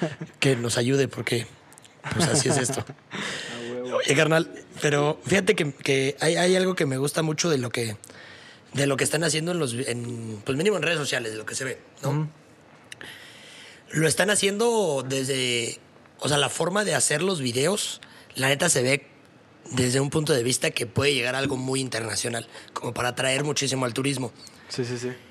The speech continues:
Speaker 2: Tienen, o sea, desde antes de que sacaran los videos hicieron una junta y, y dijeron, "¿Sabes qué? Quiere-, queremos que se haga algo así", o simplemente fue como alguien se, o parte del equipo, alguien se le ocurrió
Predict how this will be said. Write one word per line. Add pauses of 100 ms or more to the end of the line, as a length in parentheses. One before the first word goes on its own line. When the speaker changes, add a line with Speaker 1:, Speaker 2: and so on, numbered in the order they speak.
(380)
Speaker 2:
Tienen,
o
sea,
desde
antes
de
que
sacaran
los
videos
hicieron
una
junta
y, (120)
y
dijeron,
"¿Sabes
qué?
Quiere-,
queremos
que
se
haga
algo
así", (500)
o
simplemente
fue
como (640)
alguien (160)
se,
o
parte
del
equipo,
alguien
se
le
ocurrió